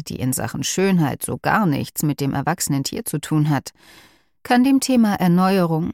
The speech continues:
ich würde sogar sagen Rundum-Erneuerung, nur aus vollem Herzen zustimmen.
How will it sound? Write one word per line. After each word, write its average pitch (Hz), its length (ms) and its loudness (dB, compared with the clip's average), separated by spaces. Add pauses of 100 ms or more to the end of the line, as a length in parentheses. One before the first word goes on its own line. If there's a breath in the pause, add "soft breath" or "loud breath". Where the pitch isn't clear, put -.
ich - 160 -10
würde 139 200 -2
sogar 131 300 -4
sagen 135 420 -2
Rundum-Erneuerung, 139 1400 0
nur 220 300 2
aus 170 180 -2
vollem 175 380 2
Herzen 147 420 -2
zustimmen. 131 680 -4